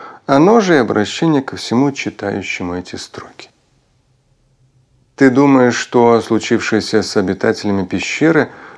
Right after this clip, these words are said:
в той долине, с обитателями пещеры и обладателями того письма – было чем-то необыкновенным, более удивительным, нежели другие наши знамения, окружающие людей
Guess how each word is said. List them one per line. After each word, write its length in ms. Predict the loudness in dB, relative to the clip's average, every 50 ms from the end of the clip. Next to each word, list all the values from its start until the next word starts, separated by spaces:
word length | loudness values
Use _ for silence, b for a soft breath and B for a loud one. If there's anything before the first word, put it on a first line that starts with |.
| B B
в 160 | -16 -16 -6
той 240 | 0 2 4 4 4
долине, 760 | 4 2 2 2 2 2 2 2 2 2 2 0 -4 -6 -10 _ _ _ _ _ _ _ _ _ _ _ _ _ _ _ _ _ _ _ _ _
с 160 | -10 -4 -2
обитателями 580 | 0 0 0 0 0 0 0 2 2 2 2 2
пещеры 440 | 0 -2 -4 -2 -2 -2 0 0
и 20 | 0
обладателями 680 | 0 0 0 0 2 0 0 -2 -2 -2 0 0 0
того 220 | 0 -2 -2 -2
письма – 420 | -2 -4 -4 -6 -6 -8 -12 -14 -14 _ _ _ _ _ b b b b b b b b b b b b b
было 300 | 2 4 6 6 6 6
чем-то 560 | 4 2 0 0 0 0 2 2 2 0 -2 -4 -6 0
необыкновенным, 1300 | 2 4 6 6 6 4 4 2 0 0 0 0 2 2 2 4 4 4 4 4 4 4 4 2 4
более 260 | 4 4 4 6 6 4
удивительным, 640 | 4 2 2 2 2 2 2 2 2 4 4 6
нежели 340 | 6 4 4 4 4 4 4
другие 540 | 2 4 4 2 2 4 4 4 4 6 6
наши 340 | 4 2 2 0 0 0
знамения, 680 | 2 2 4 4 4 6 4 4 4 4 4 2 0 -2 -6 _ _ _ _ _ _ _ _ _ _ -4
окружающие 800 | -4 -2 0 0 0 0 2 2 2 2 0 0 -2 -4 -4 -4
людей 360 | -2 0 0 -2 -2 -4